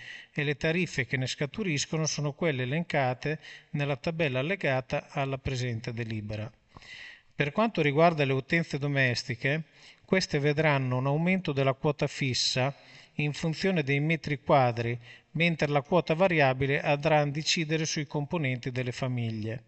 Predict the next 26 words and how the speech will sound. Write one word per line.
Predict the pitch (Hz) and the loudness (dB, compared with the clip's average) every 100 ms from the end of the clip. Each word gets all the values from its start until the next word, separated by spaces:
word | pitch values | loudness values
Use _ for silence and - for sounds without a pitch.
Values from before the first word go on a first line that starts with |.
| _ - - - - - | _ -20 -20 -18 -20 -16
Viene | - 156 175 160 | -2 2 2 2
prevista | 165 165 151 - | 0 2 0 0
anche | 131 120 127 | -4 -2 -4
quest'anno | 139 - 180 165 | -4 0 0 2
la | 135 | 0
riduzione | 131 127 127 - 151 135 | -2 -4 -6 -4 -2 -2
di | 123 | -4
quindici | - 139 135 - | -4 -4 -2 2
euro | 156 175 170 | 4 4 2
per | 139 131 | 0 -4
le | 127 | -2
utenze | 123 - 147 - 127 | -2 -2 -2 -4 -4
domestiche | 127 143 165 - 185 - 185 185 - - _ | -2 0 0 -2 -6 -2 -2 -2 -10 -20 _
che | 147 | -4
smaltiranno | 131 143 135 165 156 143 135 | -2 0 -2 2 2 2 0
l'umido | 143 165 170 160 175 180 - | 0 0 0 0 0 -2 -4
con | 147 | -4
l'uso | 139 156 147 | -2 -2 -2
di | 135 | -4
compostiere | 131 135 123 139 - 139 131 131 | -4 -4 -4 -8 -2 0 2 0
tramite | - 151 156 135 131 | 0 -2 0 -4 -6
finanziamento | - 135 135 - 180 165 156 | -6 -6 -4 -4 -4 -4 -6
con | 139 135 | -6 -4
risorse | 131 - 131 120 120 | -4 -4 -4 -6 -6
di | |
bilancio. | 120 120 120 107 107 - | -6 -4 -2 -2 -6 -8